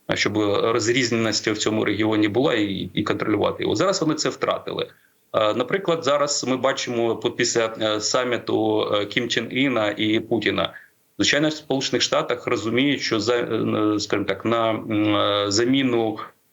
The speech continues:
е, снарядів і, можливо, ракет, які Кім Чен Ін, і, можливо, якоїсь робочої сили чи рабської сили, я б сказав би так, е, що Кім Чен Ін може запросити,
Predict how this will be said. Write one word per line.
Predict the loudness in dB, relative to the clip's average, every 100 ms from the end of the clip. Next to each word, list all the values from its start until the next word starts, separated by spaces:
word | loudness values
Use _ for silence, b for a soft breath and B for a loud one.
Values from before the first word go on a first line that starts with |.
| -2
е, | 0 0 0 0 0 0
снарядів | 0 0 2 0 -2 -4 -2
і, |
можливо, | -2 -2 -2 0 -2
ракет, | -2 -2 -2 0
які | 0 0 0 0 2 2 0 0
Кім | -2 -2
Чен | 0 0
Ін, | 0 0
і, | -2
можливо, | 0 0 0 0
якоїсь | 0 0 0 0
робочої | 0 0 0 0
сили | 2 2 2
чи | 0
рабської | 0 -2 -2 -2
сили, | -2 0 0
я | 0
б |
сказав | -2 0 0 0
би | 0
так, | -2 -2 -8 _ _ _ 0
е, | 2 2
що | 0 0
Кім | 0
Чен | 0 2
Ін | 2
може | 2 2
запросити, | 0 0 -2 0 0 0 2 4 4 2